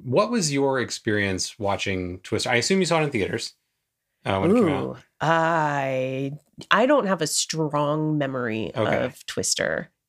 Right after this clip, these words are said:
Speaker 1: Okay.
Speaker 2: It's something that has been,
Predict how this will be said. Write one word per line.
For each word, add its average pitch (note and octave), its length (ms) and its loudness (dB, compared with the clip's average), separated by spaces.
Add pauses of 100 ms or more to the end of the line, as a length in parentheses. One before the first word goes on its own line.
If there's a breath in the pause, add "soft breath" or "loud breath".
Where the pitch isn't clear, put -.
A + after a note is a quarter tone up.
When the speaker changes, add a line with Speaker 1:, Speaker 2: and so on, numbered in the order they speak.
Speaker 1:
Okay. B2 420 0
Speaker 2:
It's F3 200 0
something G3 320 2
that E3+ 180 2
has D3+ 320 -4 (100)
been, D#3 540 0